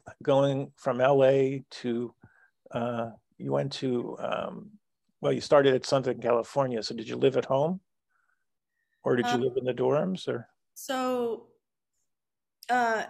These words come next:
Speaker 2: I went to U C Sa-, U C Santa Barbara. Uh, I pretended that I had applied to U C L A. I really, um, I had a very dysfunctional home.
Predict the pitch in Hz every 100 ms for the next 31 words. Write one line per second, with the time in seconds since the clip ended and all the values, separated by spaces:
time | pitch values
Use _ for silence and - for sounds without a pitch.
0 | - 240 302 349 330 302 302 285 - 247
1 | 240 269 285 294 269 240 214 196 175 -
2 | - _ _ _ _ _ - _ _ _
3 | _ 240 220 214 - - _ _ _ _
4 | - 240 247 277 311 311 349 311 277 262
5 | 247 240 233 226 240 214 208 233 208 -
6 | 202 180 175 - _ _ _ _ _ _
7 | _ _ _ _ - 247 247 262 294 302
8 | 294 269 - - 226 220 214 - 233 240
9 | 262 233 269 277 262 - 240 233 - 226
10 | 220 202 190 180 180